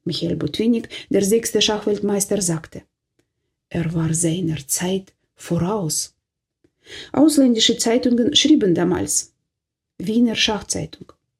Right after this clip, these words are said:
„Nur die Namen der größten Meister der Epoche, Steinitz, Pillsbury, Lasker, können neben seinem Namen stehen.“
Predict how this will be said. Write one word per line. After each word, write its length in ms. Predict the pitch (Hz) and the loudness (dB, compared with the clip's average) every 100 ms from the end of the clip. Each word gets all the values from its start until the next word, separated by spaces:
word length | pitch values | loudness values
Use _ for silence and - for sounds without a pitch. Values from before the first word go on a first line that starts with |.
| _ _ - - - | _ _ -20 -20 -2
„Nur 200 | 202 226 | 2 2
die 180 | 208 226 | 2 2
Namen 380 | 208 233 226 | 2 2 4
der 140 | 208 196 | 2 2
größten 560 | 220 220 294 - 269 | 2 4 4 6 6
Meister 520 | 262 233 214 208 - 196 | 8 6 2 -2 0 0
der 240 | 175 151 | 0 -2
Epoche, 540 | 165 - 240 247 175 - _ _ _ _ _ | -6 0 0 0 -8 -10 _ _ _ _ _
Steinitz, 960 | - - - 190 202 180 175 - - _ _ _ _ - | -2 -2 0 0 2 0 -2 -8 -14 _ _ _ _ 0
Pillsbury, 680 | 233 220 202 175 160 - _ _ _ _ | 2 2 0 -2 -4 -8 _ _ _ _
Lasker, 640 | 196 208 220 - - 185 - _ _ _ _ _ - | 0 0 0 -4 -4 -10 -10 _ _ _ _ _ 0
können 280 | 202 185 | 4 4
neben 300 | 175 165 160 | 4 4 2
seinem 360 | 170 165 165 175 | 2 4 4 4
Namen 420 | 170 165 160 156 | 4 2 2 0
stehen.“ 480 | - - 175 165 | 0 -4 -6 -8